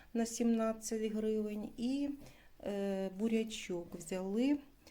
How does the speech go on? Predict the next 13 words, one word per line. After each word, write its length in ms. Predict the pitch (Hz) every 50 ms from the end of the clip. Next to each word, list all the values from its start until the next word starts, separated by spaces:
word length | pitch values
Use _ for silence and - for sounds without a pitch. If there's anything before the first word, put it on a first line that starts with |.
| - - - - - - - - - -
по, 460 | 220 226 233 233 233 226 226 - - -
е, 180 | 202 202 202
майже 360 | 202 202 208 214 214 202 208
дванадцять 680 | 196 180 180 196 196 196 190 190 185 185 - - 196 196
гривень 720 | 190 - 226 247 277 294 311 294 302 294 294 294 294 294 - - - - - -
на 180 | - 196 196 196
сім 420 | - - - 240 247 247 240 233 233 -
сімдесят. 920 | - - 202 196 196 196 202 196 196 - - - 156 151 156 - - - - - - - - - - - - - - - - -
Так, 280 | - 202 185 180 - -
сметана 880 | - - 220 226 233 233 - - 233 202 190 180 175 170 170 170 175 175 -
п'ятнадцять 540 | - 190 190 196 190 190 190 190 196 190 -
процентів 640 | - 214 196 - - - 190 180 180 175 - 175 - -
кілограмова, 960 | - 196 190 196 190 185 - 202 196 196 190 175 170 165 165 170 170 170